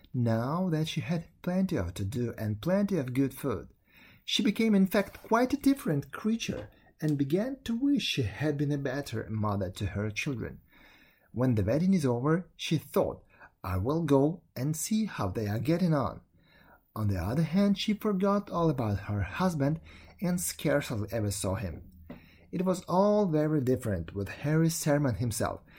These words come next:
He had no special duties to perform, and nobody seemed to want him. If he went into the kitchen, the busy servants ordered him to get out of their way, and he was not made welcome by the owner of the house or her guests.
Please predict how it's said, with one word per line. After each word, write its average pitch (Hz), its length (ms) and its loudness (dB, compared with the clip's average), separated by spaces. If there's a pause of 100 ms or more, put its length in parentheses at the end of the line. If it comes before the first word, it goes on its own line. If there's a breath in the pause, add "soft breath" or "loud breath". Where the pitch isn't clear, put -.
(180 loud breath)
He 139 140 -6
had 196 240 0
no 208 140 4
special 208 460 -2
duties 202 440 -2
to - 100 0
perform, 107 520 -4
and 139 180 0
nobody 226 320 2
seemed 208 320 2
to 202 80 0
want 220 240 0
him. - 180 -2 (580 loud breath)
If 156 160 -4
he 175 120 2
went 196 300 2
into 175 200 0
the 127 120 -2
kitchen, 160 500 -2 (220)
the 131 80 0
busy 190 280 2
servants 175 520 0
ordered 196 440 0
him 120 300 -4
to - 140 -8
get 190 200 2
out 196 340 4
of 110 140 -4
their 120 220 0
way, 101 320 -2 (480 loud breath)
and 170 140 0
he 185 80 0
was 185 240 2
not 185 340 2
made 233 300 -2
welcome 180 680 -2
by 101 220 -4
the - 140 -4
owner 165 340 0
of 120 180 -4
the 110 100 -2
house 107 440 -2
or 92 40 -2
her 104 140 -6
guests. - 480 -8